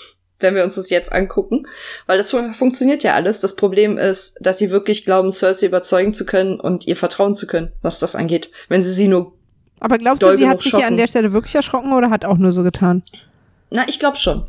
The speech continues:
Speaker 1: Also ich glaube, dass sie sich tatsächlich, äh, erschrocken hat und ich glaube auch, dass sie mehrere Punkte hatte in dieser Folge, wo sie halt irgendwie,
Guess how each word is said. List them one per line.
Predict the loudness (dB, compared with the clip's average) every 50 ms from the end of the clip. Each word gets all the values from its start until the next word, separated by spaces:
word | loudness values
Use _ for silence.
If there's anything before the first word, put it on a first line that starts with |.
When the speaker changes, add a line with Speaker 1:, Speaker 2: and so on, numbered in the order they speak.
| -2 -2
Speaker 1:
Also | 2 2
ich | 2 2
glaube, | 2 0 0 2 2
dass | 0 0 0
sie | -2 -4
sich | -2 -2 -2 -2
tatsächlich, | -2 -2 0 -2 -2 -2 -2 -4 -2 0
äh, | 0 0 0 -2 -4 -8 -12 -12 -6 _
erschrocken | -6 -4 -2 -4 -4 -4 -2 -4 -4
hat | -4 -4 -4
und | -6 -6
ich | -6 -2
glaube | -2 -2 0 0 -2
auch, | -2
dass | -2 -4 -4 -2
sie | -2 -2 -2 -2 -6 -16 -16 -18 -20 -20 _ -2
mehrere | 0 4 6 6 6 6 4 2
Punkte | 0 -4 -2 0 0 0
hatte | -2 0 -2 -2
in | -4 -4
dieser | -2 -2 -4 -4
Folge, | 0 0 0 2 2 0 0
wo | 0 0
sie | 2 2 2
halt | 2 2 0 0
irgendwie, | 0 0 2 2 0 0 0 0 2 2 0 -2